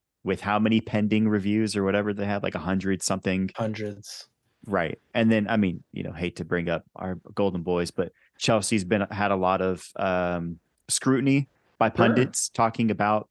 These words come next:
Speaker 1: the possibility of, of us doing the same. Uh,
Speaker 3: Right.
Speaker 2: They hate us 'cause they ain't us. That's
Speaker 3: They,
Speaker 2: all I
Speaker 3: they
Speaker 2: gotta
Speaker 3: don't
Speaker 2: say
Speaker 3: know
Speaker 2: about that.
Speaker 3: about or, amor-, amortization and all that stuff, you know,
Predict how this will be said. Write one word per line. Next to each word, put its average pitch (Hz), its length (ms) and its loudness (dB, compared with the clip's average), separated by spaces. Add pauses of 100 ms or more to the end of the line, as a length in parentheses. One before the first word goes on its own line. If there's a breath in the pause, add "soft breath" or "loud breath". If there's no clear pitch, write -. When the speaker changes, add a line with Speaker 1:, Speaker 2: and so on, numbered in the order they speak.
(100)
Speaker 1:
the 107 60 -10
possibility 101 720 -2
of, 92 140 -2 (420)
of 92 140 -2
us 98 200 0
doing 95 220 2
the 87 80 -2
same. 90 380 -2 (340)
Uh, 87 220 0
Speaker 3:
Right. 113 160 2
Speaker 2:
They 127 60 4
hate 123 100 4
us 127 180 0
'cause 127 160 0
they 113 120 -2
ain't 104 240 -6
us. 95 120 -10
That's 110 160 -2
Speaker 3:
They, 147 60 4
Speaker 2:
all 151 60 4
I - 20 2
Speaker 3:
they - 80 -2
Speaker 2:
gotta 151 80 4
Speaker 3:
don't 160 120 4
Speaker 2:
say 156 40 2
Speaker 3:
know 151 260 4
Speaker 2:
about 139 280 4
that. - 20 -2
Speaker 3:
about 120 40 -2
or, 139 240 -2
amor-, 131 380 -4
amortization 131 1000 -4
and 123 80 -2
all 123 120 -2
that 131 200 -4
stuff, 135 420 -4
you 131 120 -2
know, 123 320 -2